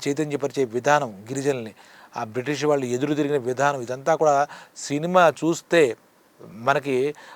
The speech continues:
అల్లూరి సీతారామరాజు అంటే ఇలా ఉంటాడా, ఆ మహనీయుడు ఇలా ఉంటాడా అని ఆయనకు నిజంగా, ఆ, ఈ అల్లూరి సీతారామరాజుకి చేతులెత్తి ప్రతి ఒక్కరు మనం నమస్కారం చేయాల్సినటువంటి విషయం అనమాట. అంతటి యోధుడు.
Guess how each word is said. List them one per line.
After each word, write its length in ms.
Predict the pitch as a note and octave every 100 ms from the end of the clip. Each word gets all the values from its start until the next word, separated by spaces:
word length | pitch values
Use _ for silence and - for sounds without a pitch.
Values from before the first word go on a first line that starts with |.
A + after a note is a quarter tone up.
| -
అల్లూరి 340 | G2 D#3+ G#3 E3
సీతారామరాజు 840 | E3+ F3 D#3+ D3+ D3+ C#3+ C3+ C3+
అంటే 180 | B2 C#3
ఇలా 120 | C3
ఉంటాడా, 220 | B2+ C3
ఆ 20 |
మహనీయుడు 460 | A#2+ A2+ B2 E3 D3+
ఇలా 200 | C#3 C3+
ఉంటాడా 400 | B2+ B2+ B2 A#2+ - _ _ _ _ _ _ - - -
అని 240 | C#3 C3+ - - -
ఆయనకు 180 | C3 C3+
నిజంగా, 640 | A#2+ A#2+ D#3+ E3 D#3 D3 D3 - - -
ఆ, 240 | A#2+ A#2+
ఈ 260 | A2+ G#2+ C3+ - _ _ -
అల్లూరి 320 | C#3+ F3 A3
సీతారామరాజుకి 680 | E3+ D#3+ E3 D#3+ D3 C#3+ B2
చేతులెత్తి 640 | - D3+ E3+ E3 D#3 C3
ప్రతి 320 | D3+ C#3 C3 D3
ఒక్కరు 340 | C3 - D3+
మనం 200 | C#3 B2
నమస్కారం 400 | B2 B2+ C3+ B2
చేయాల్సినటువంటి 540 | A2+ A#2+ A2+ A2+ G#2+
విషయం 280 | G#2+ A2 C#3+
అనమాట. 260 | A#2+ A2 G2+ - -
అంతటి 360 | B2+ A#2+ B2+
యోధుడు. 400 | A#2 A#2+ C3 A#2+